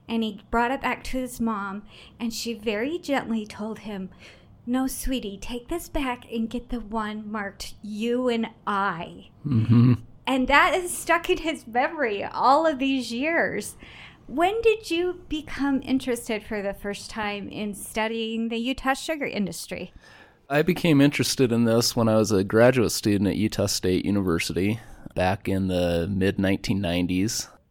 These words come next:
Speaker 2: While I was getting my master's degree at Utah State, I was hired by the Department of History to do an oral history project about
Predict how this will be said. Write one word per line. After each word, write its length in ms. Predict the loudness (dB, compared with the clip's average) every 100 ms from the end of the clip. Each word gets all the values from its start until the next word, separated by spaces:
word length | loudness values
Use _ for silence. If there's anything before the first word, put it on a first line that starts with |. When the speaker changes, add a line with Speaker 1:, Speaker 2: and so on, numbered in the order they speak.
| 6
Speaker 2:
While 200 | 10 12
I 80 |
was 160 | 10 8
getting 220 | 8 10
my 100 | 10
master's 520 | 8 8 6 4 0
degree 320 | 0 2 4 4
at 40 |
Utah 320 | 2 2 2
State, 460 | 2 0 2 6 6
I 220 | 6 2
was 220 | 0 -2 2
hired 420 | 4 6 6 6
by 160 | 6
the 100 | 6
Department 480 | 4 2 2 2 2
of 80 | 0
History 540 | 0 -2 0 2 2
to 160 | 0 -2
do 180 | 0 2
an 100 | 4
oral 260 | 4 4
history 400 | 4 2 2 -2
project 640 | 0 2 2 2 0 0 -2
about 560 | 0 4 4 2 -8